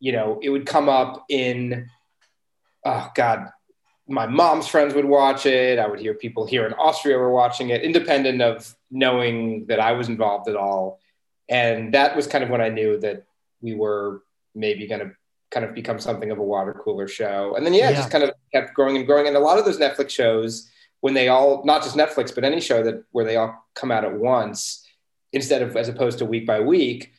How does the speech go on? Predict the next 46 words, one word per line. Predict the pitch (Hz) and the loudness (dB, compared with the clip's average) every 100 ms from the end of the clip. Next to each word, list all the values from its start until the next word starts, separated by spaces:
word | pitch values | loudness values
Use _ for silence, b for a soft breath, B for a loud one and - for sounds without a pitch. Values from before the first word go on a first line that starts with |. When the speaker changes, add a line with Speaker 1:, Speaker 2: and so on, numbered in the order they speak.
| _ - | _ -2
Speaker 1:
you | 143 135 139 - - | 0 0 -2 -8 -4
at | 143 - | -4 2
best | 170 - - | 2 2 -4
can | 147 | -4
kind | 135 113 | -2 -2
of | |
hope | 131 123 | -2 -4
that | 117 | -4
you | 110 | -6
capture | 113 120 - 117 | 0 0 0 -4
the | |
conversation | 113 117 107 - 107 107 113 | -4 -4 -4 -2 -2 -2 -8
for | 110 98 | -6 -4
a | |
weekend | 98 120 120 123 123 123 | -6 -8 -2 0 0 -2
or | 107 | -2
maybe | 107 104 | -2 -4
a | 95 | -6
week. | 101 110 139 - - b b _ _ 120 | -6 -4 -4 -6 -18 b b _ _ -4
And | 123 120 117 117 | 0 2 0 -2
Unorthodox, | 117 123 135 147 123 113 110 - - 120 | -2 0 2 2 4 4 2 -4 -8 -6
like | 120 | -2
you | |
said, | 135 120 | 0 0
there | 110 | 0
was | 110 | -2
Tiger | - 131 151 | 0 0 0
King | 151 170 151 151 | 0 0 0 0
that | 131 - | -2 -4
kind | 117 | -4
of | 113 - - | -6 -12 -4
ran, | 135 123 | 0 0
it | 120 | 0
was | 131 | -2
before | 135 123 147 147 135 | -2 -4 2 4 4
and | |
ran | 123 | 0
a | 117 | -2
little | 120 123 | -2 -4
concurrently. | 123 117 117 113 110 101 98 98 b _ 135 | -6 -4 -2 -2 -4 -6 -6 -8 b _ -6
And | |
it | 135 | -2
really | 147 143 | 2 4
felt | 139 127 | 4 0
like | 117 117 | 0 -2
for | 131 117 113 | -2 0 -2